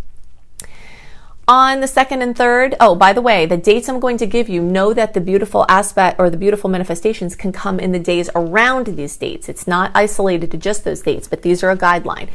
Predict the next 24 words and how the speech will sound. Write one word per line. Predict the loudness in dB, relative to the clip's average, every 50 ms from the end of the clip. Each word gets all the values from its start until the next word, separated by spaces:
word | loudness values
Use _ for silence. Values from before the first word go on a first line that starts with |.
| -8 -6 -4
And | -2 0 0
these | 0 0 0
are | 0 0 0
also | 0 0 0 -2 -2
great | 0 0 0 0 0 0
dates | -2 -2 -2 -4 -8 -8
to | -6 -4
do | -2 -2 -2
launches | 0 -2 -2 -4 -4 -6 -6 -6 -4 -4
or | -4
to | -4 -4
do | -4 -4 -4
anything | -4 -4 -6 -8 -8 -8 -8
important, | -8 -6 -4 -4 -4 -4 -6 -10 -14 -16 -16 -16 -14 -12
okay? | -6 -2 0 0 0 -2 -4 -6 -8 -8 -10 -10 -14 -16 -18 -18 -16 -16 -14 -14 -14 -14 -12 -12 -14 -14 -14 -14 -14 -14 -2 4 6
August | 8 8 8 6 0 -2 0
second | -2 -2 0 -2 -4
and | -2 -2
third, | 0 0 0 0 0
we've | -2 -2 -2 0
got | 0 0
a |
Venus | 0 -2 -2 -2 -4 -4 -6 -8
trine. | -6 -6 -4 -4 -4 -6 -8 -10 -10 -12